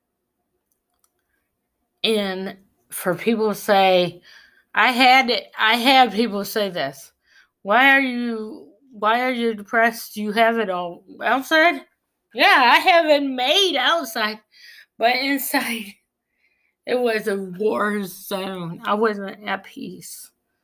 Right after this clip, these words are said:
And I, I, dating was the last thing I wanted. I, <laughs> I'll tell you a funny story. The last guy I date is the guy I wanna marry.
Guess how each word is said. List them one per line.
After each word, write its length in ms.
And 200
I, 80
I, 600
dating 720
was 200
the 80
last 420
thing 220
I 40
wanted. 500
I, 420
<laughs> 260
I'll 220
tell 220
you 220
a 40
funny 320
story. 480
The 100
last 420
guy 320
I 40
date 420
is 180
the 80
guy 300
I 120
wanna 220
marry. 440